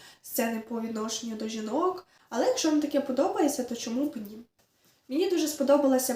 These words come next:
перша частина, хоча там були дуже жорстокі і дуже багато жорстоких сцен. А,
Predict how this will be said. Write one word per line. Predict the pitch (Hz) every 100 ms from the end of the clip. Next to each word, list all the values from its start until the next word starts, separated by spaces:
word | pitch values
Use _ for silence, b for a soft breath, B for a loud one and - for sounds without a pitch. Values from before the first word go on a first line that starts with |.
| -
перша | 240 233 -
частина, | - - - 254 381 339 269
хоча | 233 - 240
там | 247 247 226
були | 226 233
дуже | 233 240 240 214
жорстокі | 208 214 208 - - 202 214 -
і | 196 - 220
дуже | 214 214 214
багато | 214 - 226 - 190
жорстоких | 190 - 208 196 -
сцен. | - _ 226 262 330 B B B B B B B
А, | - 220 226 220